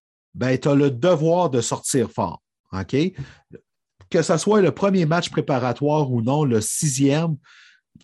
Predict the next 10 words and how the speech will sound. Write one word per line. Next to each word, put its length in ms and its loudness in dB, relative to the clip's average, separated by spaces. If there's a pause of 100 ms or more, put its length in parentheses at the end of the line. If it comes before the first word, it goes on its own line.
(140)
d-, 320 -4
avant 320 2
le 100 2
camp, 380 -2 (1300)
Dom 240 2
Ducharme 380 0
a 80 4
dit, « 360 0 (120)
Mes 240 2
centres, 520 -2